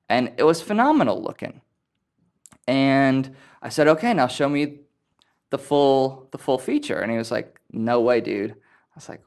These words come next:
"What? This looks great. That can't be better." He was like, "I made it and I edited it the first time and went back in and edited it two or three more times, and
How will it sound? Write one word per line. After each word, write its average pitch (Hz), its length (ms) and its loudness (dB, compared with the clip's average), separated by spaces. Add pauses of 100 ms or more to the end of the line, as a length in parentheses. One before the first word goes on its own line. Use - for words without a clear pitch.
"What? - 580 -2
This 226 220 0
looks - 200 -2
great. 135 340 0
That 233 200 -2
can't 143 200 -8
be 139 80 -6
better." 147 180 -2
He 131 60 -4
was 123 120 -8
like, 123 220 -6 (760)
"I 123 120 0
made 139 320 4
it - 360 0 (340)
and 131 120 0
I 131 120 2
edited 151 360 4
it 156 40 -18
the 127 60 -2
first 151 380 -2
time 190 340 -2
and 120 280 -2 (180)
went 139 180 -4
back 139 240 0
in 180 240 0
and 123 300 -2 (300)
edited 147 340 2
it - 60 -12
two 160 180 -2
or 156 80 0
three 151 320 -4
more 139 180 -2
times, 185 460 -2
and 147 220 -2